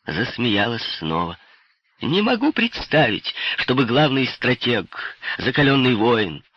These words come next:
родственник царя, в такой решительный час мог думать о женщине, о Гетере, хотя бы и столь великолепной, как я.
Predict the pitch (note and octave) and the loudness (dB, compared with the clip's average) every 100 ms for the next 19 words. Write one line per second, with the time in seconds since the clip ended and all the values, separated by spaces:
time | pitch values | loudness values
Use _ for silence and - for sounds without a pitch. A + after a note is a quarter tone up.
0 | - - A#2 C#3+ - - C3 C3 - - | -6 -2 2 0 0 -2 0 0 -4 0
1 | A#2+ A2 G2+ E2+ _ _ _ _ - - | 2 4 2 -2 _ _ _ _ -14 -12
2 | - C3 - C#3+ B2+ C3+ - C3+ - B2 | -4 -2 2 4 4 4 2 2 2 2
3 | G#2+ A2+ - G#2+ F#2+ - - - - F#2+ | 2 0 0 -2 -4 -8 -10 -8 -2 0
4 | F#2+ F2 A2 F#2+ G#2 F#2+ G#2+ B2 G#2+ - | 0 2 2 2 0 2 2 2 2 0
5 | - - - _ _ _ - C3 G2 G#2 | -2 -8 -18 _ _ _ -2 0 0 -4
6 | - F#3 A3+ G3 D3+ - _ _ _ _ | 0 2 2 2 -4 -12 _ _ _ _
7 | _ _ - - - - A3+ F3+ E3+ D#3+ | _ _ -12 -10 -4 0 2 2 2 0
8 | - - C#3+ A2+ B2+ - A#2 A2+ - G#2 | -2 2 4 4 2 4 2 2 0 -2
9 | F#2 - E2+ - D2+ D2 | -2 -2 -6 -6 -4 -6